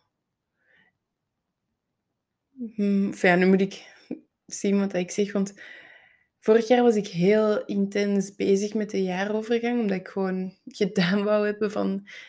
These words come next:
twintig eenentwintig, maar nu, nu ben ik er ook bezig mee geweest, dat, dat zeker wel. Hmm. Maar zo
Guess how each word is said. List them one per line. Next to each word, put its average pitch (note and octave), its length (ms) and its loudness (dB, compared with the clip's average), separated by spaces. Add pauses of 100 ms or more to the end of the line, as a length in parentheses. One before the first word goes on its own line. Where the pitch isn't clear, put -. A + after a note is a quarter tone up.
(120)
twintig G#3 360 -2
eenentwintig, G3+ 680 -2
maar - 540 -8 (120)
nu, G3+ 720 2 (2000)
nu A3 120 8
ben A#3+ 140 10
ik A#3+ 120 6
er A3 220 -2
ook B3+ 460 0
bezig G3+ 460 4
mee G3+ 220 0
geweest, F#3+ 760 -4
dat, F#3+ 420 -4
dat G3 120 0
zeker G3+ 480 -2
wel. A3+ 380 -4 (880)
Hmm. F3 640 -2 (1600)
Maar G#3+ 140 4
zo G#3 440 2